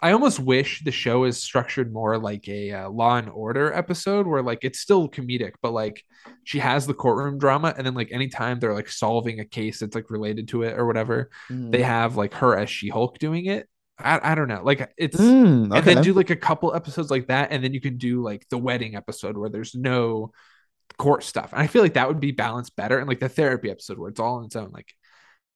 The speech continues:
Speaker 1: 'cause I feel like the, the courtroom stuff was just too inconsequential and too infrequent to really be, like, ha-, investing, I guess.
Speaker 2: Yeah. Do you, so we say this all the time, but does it,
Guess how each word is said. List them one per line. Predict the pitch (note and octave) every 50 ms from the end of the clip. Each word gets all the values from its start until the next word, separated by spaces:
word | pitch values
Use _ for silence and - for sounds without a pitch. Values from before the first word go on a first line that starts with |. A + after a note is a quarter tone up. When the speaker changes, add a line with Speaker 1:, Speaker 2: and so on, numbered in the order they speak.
| _ _
Speaker 1:
'cause | - - F#3 E3+
I | F#3 F3
feel | - - B3+
like | C4 A#3+ - - - - - - -
the, | D#3+ C3+ - D3+ C#3+ C#3+ C#3+ C3+ C3+ C3 B2 A#2+ A#2+ - - _ _ _ _ _ _ - _ _ _ _ _ _ _ _
the | - C3+
courtroom | - - E3 - - F3+ F3 E3
stuff | - - F#3+ F3 -
was | D3+ B2+
just | - C#3 - -
too | - E3 E3 D3+
inconsequential | E3 D#3+ C#3 - D3 C#3+ C#3+ - C3 - - A#2+ A#2+ C3 - - D#3+ D3
and | - C3+ B2
too | - - E3
infrequent | D3+ C3+ A#2 A2 - - - C#3 C3+ C#3 - A2+ F#2+ - -
to | - - A2
really | A#2+ B2 B2 A#2+ A#2
be, | A#2 A#2+ A2+ A2 A2+ A2+ A2+
like, | A2 G#2 D2+ C#2+ D#2+ - - - - - _ _ _ _ _ _ C3+ C3 - _ _ _ _ _ _ _ _ _ _ _ _
ha-, | - - - - D#3+ D#3 - -
investing, | D#3+ D3+ C3+ B2+ A2+ G#2+ - - - G#2 F#2+
I | - -
guess. | - - - - - - - -
Speaker 2:
Yeah. | - - D#3 C#3 C#3+ B2+ G2+ F#2+ F#2 F#2+ A2+ - B2
Do | A#2+ C#3+
you, | D3 D3+ D3
so | - - E3 D3 C#3 C3
we | A2 A#2+ C#3+
say | C#3+ - E3+ D3
this | C3 B2 -
all | C3+ B2+
the | B2
time, | - - C#3 C3 B2+ A#2+
but | A2 G#2+
does | - B2 A2
it, | A#2+